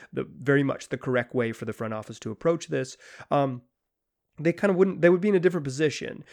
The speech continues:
Uh, and even if you say Anthony Simons is, like, so, so good and gonna be so good in the future, and I think you can watch him play and, and s-,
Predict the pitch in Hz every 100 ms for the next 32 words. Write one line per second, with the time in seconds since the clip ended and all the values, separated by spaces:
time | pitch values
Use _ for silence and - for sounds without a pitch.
0 | - - 135 135 160 196 233 202 185 170
1 | 147 156 151 147 135 131 120 113 113 -
2 | - 180 165 - 151 127 147 131 127 135
3 | 131 - 127 127 120 120 254 - 120 156
4 | 170 143 131 117 113 143 143 143 131 131
5 | 127 120 117 - 143 117 110 _ -